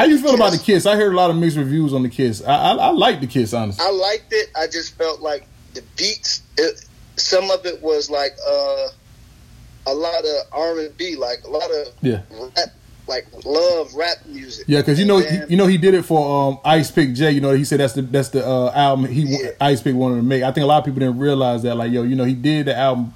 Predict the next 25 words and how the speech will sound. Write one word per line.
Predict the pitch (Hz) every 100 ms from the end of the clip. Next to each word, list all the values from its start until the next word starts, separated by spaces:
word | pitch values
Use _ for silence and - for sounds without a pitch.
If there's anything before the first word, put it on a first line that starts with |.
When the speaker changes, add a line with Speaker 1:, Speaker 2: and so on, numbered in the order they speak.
| -
Speaker 2:
for, | 143 143 117 117
you | 127
know, | 113 113
his | 123
boy | 110 123
Ice | 120 113 107
Pick. | - 160
Speaker 1:
Yeah, | 156 123 -
that's, | 165 - -
that's | 139 165 -
his, | 165
the | 156 147
dude | 139 180 190
name | 180 208 214 196 170
is | 156 151 139 - _
whatever. | 117 135 180 156 143
Speaker 2:
Ignatius, | 135 151 170 - 123
Speaker 1:
Ignatius. |
Speaker 2:
yeah, | 131 135 101 - 120
Ignatius, | 120 127 - 110
yeah, | 110 101
his | 117
real | 113 120
name, | 117 117 107
yeah. | 107